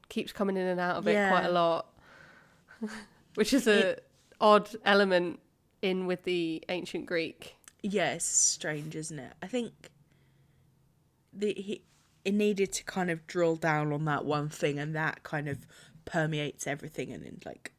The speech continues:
Speaker 2: infects everything.
Speaker 1: Yeah.
Speaker 2: I think that is true Dark Academia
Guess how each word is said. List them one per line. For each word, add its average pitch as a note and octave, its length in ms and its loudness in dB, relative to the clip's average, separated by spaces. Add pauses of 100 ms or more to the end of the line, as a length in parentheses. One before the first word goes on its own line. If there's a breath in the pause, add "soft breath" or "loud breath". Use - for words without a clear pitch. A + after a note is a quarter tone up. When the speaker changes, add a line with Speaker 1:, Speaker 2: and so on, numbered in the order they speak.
(140)
Speaker 2:
infects - 800 -6
everything. - 580 -10 (100)
Speaker 1:
Yeah. F#3+ 440 -2
Speaker 2:
I F#3+ 40 -4
think - 280 -6
that F3+ 260 10
is - 320 -2
true D#3 640 0
Dark D3 400 -2
Academia D3+ 760 -6